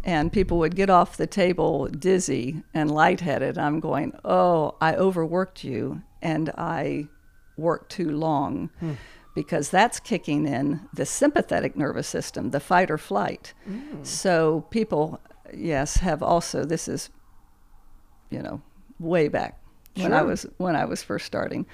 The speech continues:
Speaker 1: they would get off the table and they would be very lightheaded, have to sit in their car for a while, or they would develop a headache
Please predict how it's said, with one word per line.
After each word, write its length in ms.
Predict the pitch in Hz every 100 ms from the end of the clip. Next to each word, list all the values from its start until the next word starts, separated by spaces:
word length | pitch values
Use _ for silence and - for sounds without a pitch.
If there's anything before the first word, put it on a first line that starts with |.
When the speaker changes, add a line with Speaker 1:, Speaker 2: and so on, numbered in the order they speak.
| - - -
Speaker 1:
they 180 | 208 208
would 160 | 202
get 120 | 185 175
off 240 | 170 -
the 140 | 165
table 800 | 165 - - 202 190 151 147 160 - -
and 600 | 165 147 143 143 147 151 -
they 180 | 160 170
would 140 | 160 151
be 140 | 143
very 440 | 147 170 202 180
lightheaded, 580 | 143 131 - 165 143 147
have 220 | 180 202
to 80 | -
sit 240 | - 220 -
in 60 |
their 140 | 160 151
car 320 | - 226 208
for 160 | -
a 80 | 180
while, 400 | 147 - - 147 - - -
or 380 | - 202 190 185
they 160 | 180 175
would 160 | 170
develop 420 | 170 170 170 160 160
a 80 |
headache 520 | 156 208 165 147 -